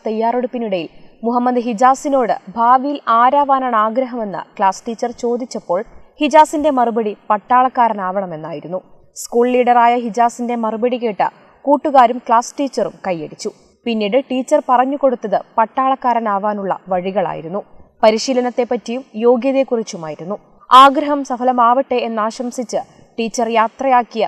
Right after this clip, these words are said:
മുഹമ്മദ് ഹിജാസ് പിന്നെ ക്ലാസ് ടീച്ചറെയും കൂട്ടുകാരെയും കാണാൻ വിദ്യാലയത്തിലേക്ക്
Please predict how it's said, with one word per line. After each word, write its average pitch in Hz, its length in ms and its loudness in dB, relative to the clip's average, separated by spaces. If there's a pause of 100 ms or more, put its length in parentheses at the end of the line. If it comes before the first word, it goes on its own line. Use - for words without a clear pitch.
(100)
മുഹമ്മദ് 202 400 -6
ഹിജാസ് 190 400 -6 (380)
പിന്നെ 220 280 -2
ക്ലാസ് 220 320 0
ടീച്ചറെയും 240 560 -2
കൂട്ടുകാരെയും 220 680 -2
കാണാൻ 175 240 -4 (400)
വിദ്യാലയത്തിലേക്ക് 220 840 0